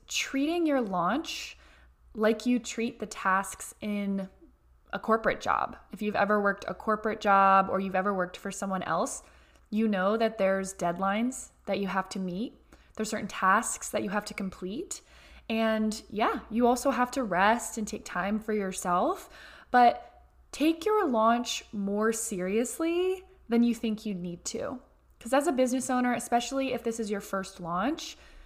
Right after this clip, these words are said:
it might be really easy to just bail on certain tasks. And that's okay. You don't have to do everything right on the day that you said you were gonna do it. But see if you can give yourself some deadlines and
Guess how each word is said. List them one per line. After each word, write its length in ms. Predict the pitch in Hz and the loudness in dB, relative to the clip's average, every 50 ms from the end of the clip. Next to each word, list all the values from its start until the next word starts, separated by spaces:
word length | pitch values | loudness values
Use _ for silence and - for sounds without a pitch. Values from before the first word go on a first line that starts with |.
| - - _ _ _ - | -20 -20 _ _ _ -8
it 80 | - 247 | -8 -4
might 360 | 254 233 233 254 311 349 - | -2 0 0 0 0 0 2
be 140 | 349 349 349 | 2 2 2
really 400 | 262 214 233 247 254 254 247 - - | 2 2 2 2 2 2 -2 -4 -8
easy 400 | 214 208 214 196 220 240 262 269 | -6 -6 -4 -2 -2 -2 -2 -2
to 160 | - - 233 | -2 -4 -4
just 340 | 208 220 214 - - - _ | -4 -4 -6 -6 -12 -6 _
bail 280 | 196 190 190 196 202 | 0 2 4 4 4
on 240 | 208 - - 190 185 | 2 2 0 -4 -4
certain 300 | - - 185 - - 180 | -4 -6 -6 -6 -6 -10
tasks. 760 | - - - - 160 190 285 - - - - - - - - _ _ _ - _ _ _ _ _ _ _ _ - - - | -10 -4 0 2 4 4 2 0 -4 -12 -12 -14 -14 -14 -16 _ _ _ -20 _ _ _ _ _ _ _ _ -10 -6 -2
And 100 | 240 262 | 2 2
that's 180 | 330 - - | 2 4 4
okay. 360 | 480 453 - - 202 180 202 | 2 2 2 2 2 2 2
You 100 | 262 269 | 2 0
don't 100 | 247 240 | -2 -2
have 120 | 247 311 311 | -2 -2 -4
to 80 | 302 | -4
do 180 | 208 196 226 - | -4 -4 -4 0
everything 640 | - 208 190 214 226 220 - 214 214 208 208 185 180 180 | 0 0 0 0 -4 -2 -2 -2 -2 -2 -2 -4 -2 0
right 220 | 190 190 202 - | 0 0 0 0
on 140 | - 196 196 | -2 -2 -2
the 80 | 190 | -2
day 280 | 185 180 190 180 175 185 | -4 -2 0 0 0 0
that 120 | 180 185 | -2 -4
you 100 | - 190 | -6 -6
said 320 | 180 - - 175 170 175 175 | -6 -4 -4 -2 -4 -4 -4
you 80 | 196 | -6
were 100 | 180 185 | -6 -6
gonna 220 | 180 208 208 233 254 | -4 -2 -2 -2 -2
do 220 | 208 - 170 151 | -2 -2 -2 0
it. 300 | 151 170 214 - - - - - - - - - - - - _ | 0 0 0 -2 -4 -12 -20 -20 -20 -20 -20 -20 -20 -20 2 _
But 300 | 254 254 254 - - - | 8 8 8 6 0 -4
see 160 | - - 339 | -4 2 2
if 100 | 466 494 | 2 2
you 80 | - - - 539 | 2 2 2 2
can 100 | 466 311 | 2 0
give 260 | - 233 247 277 269 277 | 2 2 2 2 2 2
yourself 340 | 262 262 262 254 233 220 | 0 0 2 2 2 2
some 240 | 226 - 226 208 202 | 2 -2 -4 -4 -2
deadlines 720 | 180 180 175 175 180 - - - - - - - - - - | 0 0 0 0 0 -2 -4 -4 -8 -10 -12 -10 -12 -10 -4
and 300 | - 226 214 214 214 208 | -2 0 0 2 0 -2